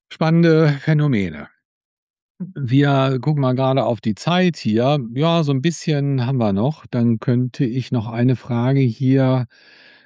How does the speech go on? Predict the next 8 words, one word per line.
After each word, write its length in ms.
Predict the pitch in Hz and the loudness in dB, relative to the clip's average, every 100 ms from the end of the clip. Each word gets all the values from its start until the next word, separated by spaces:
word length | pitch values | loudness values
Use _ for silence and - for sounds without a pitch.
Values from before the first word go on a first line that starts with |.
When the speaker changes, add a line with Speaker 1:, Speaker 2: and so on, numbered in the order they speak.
| _ | _
Speaker 1:
mit, 560 | 117 117 104 - - - - | 0 2 0 -8 -16 -20 -14
äh, 280 | 120 110 110 | -6 -6 -4
einwerfen, 880 | 110 202 202 107 92 92 139 147 | 2 4 4 2 0 -2 0 0
die 140 | 117 107 | 0 -2
auf 100 | 110 | -2
unserer 300 | 107 107 101 | -2 0 2
Liste 380 | 101 101 - 101 | 2 0 -2 -4
steht. 600 | - 98 120 185 - | -2 0 2 0 -4